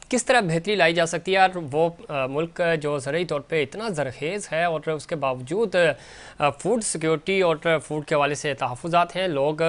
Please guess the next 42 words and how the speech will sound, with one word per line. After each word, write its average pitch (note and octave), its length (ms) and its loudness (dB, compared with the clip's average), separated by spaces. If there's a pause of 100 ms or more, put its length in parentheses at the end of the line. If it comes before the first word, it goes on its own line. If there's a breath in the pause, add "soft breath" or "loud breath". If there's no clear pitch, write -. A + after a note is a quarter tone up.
(580 loud breath)
आटे C3+ 300 2
के F3 160 -2
हसूल A3 340 -2
के G#3 100 2
लिए F3+ 120 2
अपनी D#3+ 240 0
जानें C#3 280 0
दे C#3 140 2
रहे D3 100 0
हैं। C3+ 560 -2
अ, - 20 0 (100)
क्या D#3+ 120 2
वजह G3+ 200 -2
है F3+ 180 -4 (220)
कि E3 60 0 (280)
ये D3 180 -2
मुल्क D#3+ 300 -4 (240)
तरक्की E3 680 -4 (160)
नहीं C3 340 -4
कर D#3+ 140 2
सका, C#3 340 -2
अ, - 360 -8
अ, C3 120 0 (560)
जो D3 120 0
कि E3+ 160 4 (420 loud breath)
हमने D3+ 180 4
देखा D3 280 6 (120)
बांग्लादेश C#3+ 640 2
हमसे E3+ 280 0
बहुत D3 240 2
बेहतर E3 380 2
है, E3+ 220 2 (300)
भारत D3+ 340 -2
हमसे D#3+ 200 -2
बहुत C#3 200 -2
बेहतर C#3 300 -2
है D#3+ 100 4
और D3 100 0
उसकी C#3+ 240 -6
वजह C#3+ 180 -2
ये E3+ 200 0
है D#3 120 0